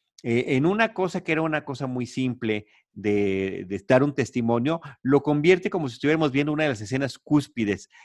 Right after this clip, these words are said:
eh, climáticas de unas películas de juicio, ¿no? Donde, "¿A dónde estaba usted en ese momento?". Cuando lo está interrogando como si fuera un testigo, eh, agresivo y al contrario, está para ayudarle, ¿no?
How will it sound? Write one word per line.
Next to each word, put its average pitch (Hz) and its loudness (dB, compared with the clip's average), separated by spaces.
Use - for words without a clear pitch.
eh, 123 -4
climáticas 147 4
de 123 2
unas 131 -4
películas 120 0
de 104 -2
juicio, 110 -4
¿no? 127 -2
Donde, 147 -2
"¿A 170 2
dónde 214 2
estaba 185 0
usted 175 0
en 175 -2
ese 180 -6
momento?". 175 -4
Cuando 160 0
lo 143 6
está 143 2
interrogando 180 0
como 127 0
si 113 -6
fuera 151 4
un 156 -2
testigo, 151 2
eh, 107 0
agresivo 127 2
y 156 4
al 135 4
contrario, 139 4
está 135 -2
para 147 4
ayudarle, 135 4
¿no? 165 0